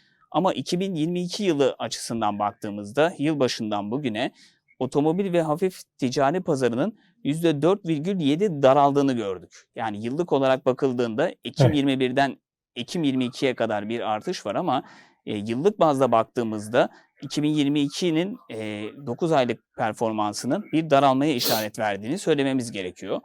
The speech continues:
Speaker 1: E, tabii ki, e, bu noktada tüketicilerin tercihleri de oldukça önemli.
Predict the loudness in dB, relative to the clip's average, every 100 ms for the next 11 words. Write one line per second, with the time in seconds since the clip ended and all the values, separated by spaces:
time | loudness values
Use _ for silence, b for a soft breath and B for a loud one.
0 | b b b _ -18 -6 -4 -4 0 0
1 | 0 -2 -4 -2 0 0 0 -2 -2 -2
2 | -2 -2 0 0 0 0 -2 -2 -2 2
3 | 2 0 -2 -6 -6 -4 -6 -6 -6